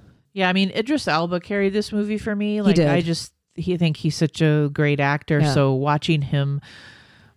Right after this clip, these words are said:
Speaker 1: was enjoyable. And then I, uh, I, like you, I was surprised by Beyonce. And then Ali
Speaker 2: Yeah.
Speaker 1: Larter plays such a good, um,
Speaker 2: Sh-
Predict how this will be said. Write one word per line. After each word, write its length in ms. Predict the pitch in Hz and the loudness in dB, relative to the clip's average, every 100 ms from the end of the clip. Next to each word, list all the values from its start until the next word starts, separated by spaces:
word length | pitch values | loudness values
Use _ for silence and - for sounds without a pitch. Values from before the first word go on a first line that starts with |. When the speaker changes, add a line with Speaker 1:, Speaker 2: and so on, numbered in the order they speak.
| _ - | _ -8
Speaker 1:
was 340 | 175 175 165 - | 0 2 2 -2
enjoyable. 840 | 175 165 147 160 156 156 151 151 147 | 0 0 0 2 4 4 4 2 2
And 140 | 147 | 0
then 140 | 147 | -2
I, 120 | 139 139 - | 0 -2 -2
uh, 140 | 151 - | -2 -2
I, 180 | - 170 - | 0 0 0
like 300 | 156 160 - | 0 0 2
you, 140 | 156 | 2
I 80 | 151 | 2
was 120 | 143 | 0
surprised 460 | - - - 139 135 | -2 -4 -2 -2 0
by 140 | 139 | -2
Beyonce. 340 | 139 139 139 147 | 0 -2 -2 -2
And 100 | 139 | -2
then 100 | 139 | -4
Ali 220 | 139 147 143 | -4 -2 0
Speaker 2:
Yeah. 80 | 143 | 0
Speaker 1:
Larter 360 | 139 139 139 | 0 0 -2
plays 240 | - 147 135 | -2 -2 -2
such 260 | 135 127 | -4 -2
a 80 | 139 | -4
good, 440 | 135 135 131 139 131 | 0 0 0 -6 -14
um, 180 | - 131 | -8 -4
Speaker 2:
Sh- 300 | 135 139 - | -4 -4 -4